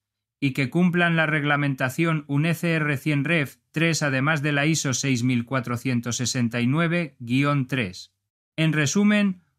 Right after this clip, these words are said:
un coche eléctrico puede circular bajo la lluvia y atravesar charcos o láminas poco profundas con normalidad gracias a su diseño y normativa de seguridad. No obstante,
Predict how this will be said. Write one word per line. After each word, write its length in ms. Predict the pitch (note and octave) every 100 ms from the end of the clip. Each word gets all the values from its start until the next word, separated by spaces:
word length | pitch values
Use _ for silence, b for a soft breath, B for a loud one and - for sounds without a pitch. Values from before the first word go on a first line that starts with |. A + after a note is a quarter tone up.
| -
un 200 | G3+ G#3
coche 380 | G#3 F#3 E3+ C#3
eléctrico 720 | D#3 E3 F3+ F3 F#3 F#3 -
puede 280 | F#3 G3+ F3+
circular 540 | F3 D3 C#3 D3+ E3+
bajo 260 | D#3+ - C#3
la 100 | B2
lluvia 540 | D3 D#3+ E3+ E3+ D3
y 100 | C#3+
atravesar 680 | C#3 C#3 C3+ B2+ - F3 D#3+
charcos 680 | - D#3+ D3+ F3 F3 - -
o 100 | B2+
láminas 520 | C#3 E3+ E3+ E3+ D#3
poco 360 | - E3+ F3 D#3+
profundas 640 | C#3 - D#3 E3 F3 D#3+
con 220 | - C#3
normalidad 680 | C3+ B2+ C3 B2 B2 E3 D#3+
gracias 500 | - C#3+ D#3+ F#3 D#3+
a 60 | D3+
su 160 | - A#2+
diseño 480 | A2+ - D#3+ E3+
y 60 | E3
normativa 600 | C#3 B2 A#2+ A2+ C#3+ D3
de 100 | C3
seguridad. 640 | - A#2 A2+ G#2+ G#2+ F#2+ _ _ _ _
No 160 | - E3+
obstante, 720 | D#3+ - C#3+ D3 G3 A3 G#3